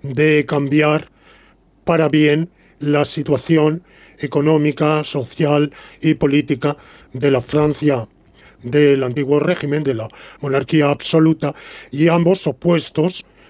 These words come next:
por supuesto, a la política en general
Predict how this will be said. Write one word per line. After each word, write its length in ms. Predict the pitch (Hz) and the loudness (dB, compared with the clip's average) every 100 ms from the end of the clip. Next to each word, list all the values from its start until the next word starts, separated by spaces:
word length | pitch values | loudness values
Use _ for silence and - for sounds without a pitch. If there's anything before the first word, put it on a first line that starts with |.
| _ | _
por 140 | 139 | -8
supuesto, 640 | - 120 170 170 - 151 170 - - - | -6 -2 0 -2 -2 -4 -4 -12 -20 -6
a 120 | 156 | -2
la 200 | 143 131 | 0 0
política 840 | 135 131 156 156 139 - 147 143 - - _ _ _ _ _ - - | -2 2 2 0 -6 -2 -2 -2 -6 -20 _ _ _ _ _ -20 -12
en 160 | - 147 | -2 0
general 600 | 147 147 143 180 117 | 2 2 2 0 -2